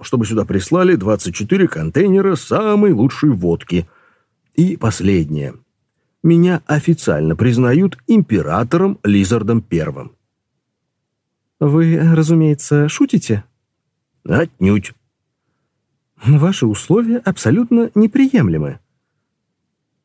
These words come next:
«Как я и говорил, они представляют собой хорошую основу для переговоров. Я могу согласиться на шестнадцать контейнеров водки».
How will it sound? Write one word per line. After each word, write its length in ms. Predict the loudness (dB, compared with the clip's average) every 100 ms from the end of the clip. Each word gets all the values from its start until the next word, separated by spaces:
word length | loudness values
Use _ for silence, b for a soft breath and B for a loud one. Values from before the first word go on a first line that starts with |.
| -2
«Как 220 | 0 -2 -2
я 160 | 0
и 100 | 0
говорил, 600 | 0 0 2 2 2 -2 _ _ _ 0
они 280 | 2 2
представляют 640 | 0 -6 -4 -2 2 0 0
собой 300 | 0 0 0
хорошую 540 | -2 0 0 0 0
основу 360 | 0 2 2 2
для 120 | 0
переговоров. 800 | 0 0 0 0 0 -2 -10 _ _ _ _ _ b
Я 160 | -2 0
могу 260 | 2 2 0
согласиться 720 | 0 -2 0 0 0 0 0
на 440 | 2 2 0 -2 -8 _
шестнадцать 580 | -2 0 0 -2 -4 -4
контейнеров 640 | -2 0 2 2 0 -4
водки». 440 | -6 -8 -10 -20